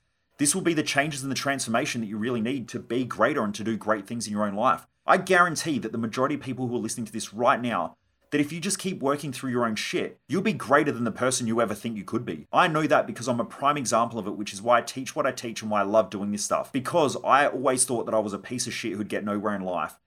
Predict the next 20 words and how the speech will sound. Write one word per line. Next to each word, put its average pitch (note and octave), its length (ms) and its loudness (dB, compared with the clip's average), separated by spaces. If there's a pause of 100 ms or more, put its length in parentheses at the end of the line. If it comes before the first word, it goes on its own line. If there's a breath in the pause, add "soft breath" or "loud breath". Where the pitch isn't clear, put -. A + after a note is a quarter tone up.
(140)
And A#2+ 200 0
now B2+ 520 6
I B2 140 4
know B2 260 2
that B2+ 120 2
I A#2 60 6
get A2+ 140 -2
messages G#2 600 -4
almost D#3+ 340 0
every C3 240 -2
week. A#2+ 400 -2
Someone A#2+ 320 0
says, A2 240 -2
"You've G#2 80 -2
changed C3 340 -2
my A2+ 120 2
life, A#2 260 4
you've G#2 140 -4
helped A#2+ 180 0
me." F#2 140 -12